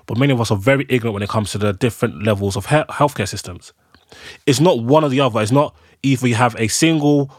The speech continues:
um, single provider that's primarily and significantly function, um, funded by taxpayer money, and the only opposite is a crazily expensive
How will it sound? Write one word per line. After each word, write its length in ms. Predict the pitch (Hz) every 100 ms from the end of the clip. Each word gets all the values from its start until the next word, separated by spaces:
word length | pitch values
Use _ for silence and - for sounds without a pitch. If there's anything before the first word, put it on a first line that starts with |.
| _ _ _ - _ _ -
um, 360 | 120 143 113 113
single 300 | 156 156 151
provider 560 | - 123 127 113 107 104
that's 260 | 110 104 - _ _ _ _ _ _ _ -
primarily 760 | - 147 151 143 127 110 110
and 280 | - 113 113
significantly 640 | 104 123 139 139 123 110
function, 500 | 104 - 135 107 123 -
um, 180 | 120 107
funded 640 | 98 - 143 131 104 104 - _ - _
by 160 | 107 107
taxpayer 580 | - 147 - 127 110
money, 380 | 110 127 95 131 - _ _ - _ _ _ _ -
and 180 | 127 127
the 60 | 147
only 180 | 151
opposite 460 | 135 - 127 120 -
is 220 | 123 110 -
a 140 | 120
crazily 640 | - - 143 147 131 127 131
expensive 880 | 110 - 135 117 98 113 107 104